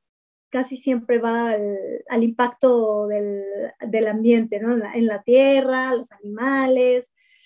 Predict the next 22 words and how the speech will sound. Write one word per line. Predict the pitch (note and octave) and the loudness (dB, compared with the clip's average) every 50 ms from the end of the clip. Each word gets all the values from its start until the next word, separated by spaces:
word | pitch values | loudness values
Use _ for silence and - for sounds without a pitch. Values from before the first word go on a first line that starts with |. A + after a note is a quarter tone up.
| _ _ _ _ _ _ _ _ _ _ _ _ _ _ _ _ - | _ _ _ _ _ _ _ _ _ _ _ _ _ _ _ _ 2
Pero, | - D#4+ F4 E4+ D4+ D4 D#4+ F4 - - | 4 4 6 6 4 2 2 -2 -4 -10
pues, | C4+ C#4+ A#3 - | -10 -10 -10 -12
sí | _ - D4 E4 F4 - | _ -14 -12 -12 -12 -12
tener | G#4+ G4 F#4 F4+ E4+ | -12 -10 -10 -10 -10
en | E4+ E4+ E4 | -12 -10 -6
cuenta | - C4 B3+ B3+ A#3+ A#3 G#3+ | -4 -4 -4 -4 -6 -10 -10
que | - B3+ A#3+ | -10 -10 -10
si | A#3 - B3 | -8 -8 -10
estás | A#3+ - - D4 D4+ D4+ | -8 -4 -2 -2 0 -2
dejando | E4+ E4+ E4+ - D#4 D4+ D4+ D4+ | -2 -6 -8 -8 -8 -6 -6 -4
un | D4 C#4+ | -4 -4
vicio, | C4 C4 B3 - - A#3+ B3 B3 - - _ _ _ _ _ _ | -4 -4 -6 -6 -4 -4 -4 -4 -4 -8 _ _ _ _ _ _
no | - C4 C4+ C#4 D4 D4+ D4+ | -2 0 2 2 2 2 2
vas | D4 D#4 D4+ D4+ | 0 0 -2 -6
a | D4 | -12
cambiar | _ - B3 A#3 A#3 A#3 A#3+ A#3+ A#3+ | _ -8 -6 -4 -2 -2 -4 -4 -4
a | B3 | -6
las | B3 B3 A#3 - | -6 -6 -8 -10
personas | - A3+ G3 - - G#3 G#3 G#3 G#3 G3+ G#3 | -12 -14 -16 -14 -14 -12 -12 -12 -12 -10 -10
a | G#3+ G#3 | -10 -8
tu | - G#3+ | -6 -6
alrededor. | G#3+ A3 A3 A3+ A#3+ A#3+ A#3+ A#3+ A#3+ B3 B3 B3 B3 A#3+ - | -6 -4 0 2 4 6 6 6 6 6 4 2 2 -2 -6